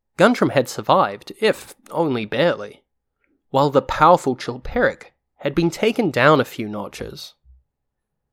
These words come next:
Now that's what I call impressive politicking. But things were not all fine and dandy for the young king.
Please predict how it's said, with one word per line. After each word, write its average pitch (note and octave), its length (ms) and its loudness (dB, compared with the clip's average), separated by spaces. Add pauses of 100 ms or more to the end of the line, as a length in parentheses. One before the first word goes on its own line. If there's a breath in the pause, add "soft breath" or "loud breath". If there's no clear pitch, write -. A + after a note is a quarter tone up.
(160)
Now A2 180 -2
that's C#3 360 0
what A#2+ 120 4
I G3 180 8
call - 420 -4 (220)
impressive E3 680 -2
politicking. - 720 -4 (1700)
But - 140 0
things C4 400 2
were G3 100 4
not C#3 240 4
all C#3 180 4
fine A2+ 420 -6
and A2+ 140 -6
dandy G2 340 -6
for - 160 -16
the G#2+ 80 -8
young G2 340 -10
king. C3+ 380 -6